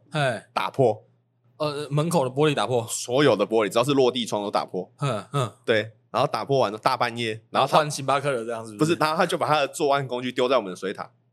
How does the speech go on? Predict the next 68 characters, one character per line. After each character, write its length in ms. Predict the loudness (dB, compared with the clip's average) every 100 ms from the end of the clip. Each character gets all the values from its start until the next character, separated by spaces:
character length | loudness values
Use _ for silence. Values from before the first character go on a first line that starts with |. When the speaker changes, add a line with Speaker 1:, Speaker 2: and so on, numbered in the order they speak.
| _ -6
Speaker 1:
哈？ 440 | 0 2 2 -2 -10 _ _ _ _ -4
你 80 | 0
们 120 | 2
水 100 | 2
塔 200 | 2 0
在， 80 | -2 -12 -4
不， 220 | -2 -2
不 120 | -6
是 160 | -6 -4
应 80 | -2
该 80 | -2
在 100 | -4
顶 260 | -6 -10
楼 60 | -4
吗？ 60 | 0
Speaker 2:
在 80 |
顶 180 | 2 0
楼 80 | -2
啊。 280 | -2 -4 -6 -12 -4
Speaker 1:
那， 120 | -2 -2 _
那 240 | 0 0 -2
所 220 | -2 -2
以 20 |
他 160 | 2 0
就 160 | 0 -2
是 160 | -4
破 320 | -6 -2 0 2
坏 220 | 2 2
完 260 | 0 -4
之 160 | -6 -4
后 120 | -4
走 220 | -4 -6 -6
到 160 | -6
肯 160 | -6 -12
德 100 | -18
基 140 | -16
的 80 | -16
顶 220 | -14 -16 -18
楼。 260 | -20 -20 -6
Speaker 2:
走 140 | 0
到 80 | 2
我 60 | 2
们 120 | 0
的 80 | -6
顶 200 | -6 -8
楼。 180 | -8 -10
Speaker 1:
走 140 | -12 -10
到 180 | -4 0
你 80 |
们 100 | 0 -2
的 60 | -6
顶 180 | -8
楼。 140 | -8 0
Speaker 2:
<laughs> 20 |
对， 100 | 0
爬 200 | 2 0
上 180 | 2 0
去 120 | 0
之 80 | -2
后， 80 | 0
他 60 |
把 100 | 2 0
东 140 | -2
西 60 | -4
丢 180 | -2 -2
在 60 |
里 80 | -2
面。 180 | -8